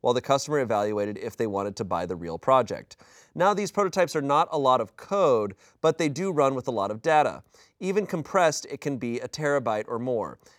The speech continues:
Having done this work for years, I've accumulated a small disk farm of past projects, which can be very useful when a customer asks for something just like what we did last year, but with a small change or two. The company resisted buying hard drives for this, but it saved me so much time.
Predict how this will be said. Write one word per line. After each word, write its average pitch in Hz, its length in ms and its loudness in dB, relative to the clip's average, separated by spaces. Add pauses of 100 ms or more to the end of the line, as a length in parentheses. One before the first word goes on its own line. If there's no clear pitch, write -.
Having 170 320 2
done 151 180 2
this 151 180 -4
work 131 180 -2
for 120 100 -8
years, 117 400 -2
I've 139 200 -6
accumulated 131 520 -4
a - 20 -6
small 135 300 -2
disk 131 320 -4
farm 107 380 -4
of 113 180 -10
past 101 300 -2
projects, 113 520 0
which 113 180 -8
can 117 100 -6
be 110 100 -6
very 147 260 2
useful 110 320 -4
when 104 100 -2
a 101 40 -8
customer 117 380 -2
asks 95 260 -6
for 113 120 -8
something 98 380 -8
just 95 220 -8
like 98 160 -6
what 98 80 -8
we 98 80 -8
did 85 180 -10
last 76 320 -10
year, 110 260 -4 (260)
but 147 100 0
with 143 140 0
a 135 40 -2
small 131 300 2
change 147 300 -2
or 95 60 -8
two. - 260 -12 (380)
The 143 80 -6
company 196 320 0
resisted 135 520 -4
buying 117 280 0
hard 120 260 2
drives 101 280 -4
for 104 160 -8
this, 90 260 -6
but 117 220 -2
it 110 120 -6
saved 127 340 -2
me 127 80 -6
so 110 200 -2
much 98 200 -8
time. 104 360 -4